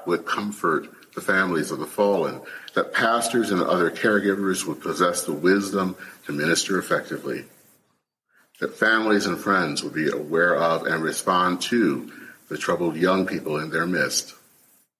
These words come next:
and that lawmakers could also demonstrate the wisdom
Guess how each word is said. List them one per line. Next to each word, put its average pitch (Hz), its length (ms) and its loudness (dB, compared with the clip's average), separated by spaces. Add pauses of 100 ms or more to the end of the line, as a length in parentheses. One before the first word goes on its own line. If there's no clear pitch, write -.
and - 80 -10
that - 180 0
lawmakers 82 720 0 (340)
could 92 120 0
also 90 380 2
demonstrate 87 540 2
the 78 40 -6
wisdom 92 680 0